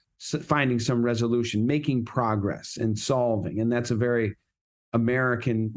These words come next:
uh, way to approach things. Um, so I,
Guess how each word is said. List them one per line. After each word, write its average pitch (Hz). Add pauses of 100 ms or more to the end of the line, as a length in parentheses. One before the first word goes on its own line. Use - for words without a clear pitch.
uh, 107
way 110
to 120
approach 170
things. 170 (520)
Um, 135 (460)
so 143
I, 131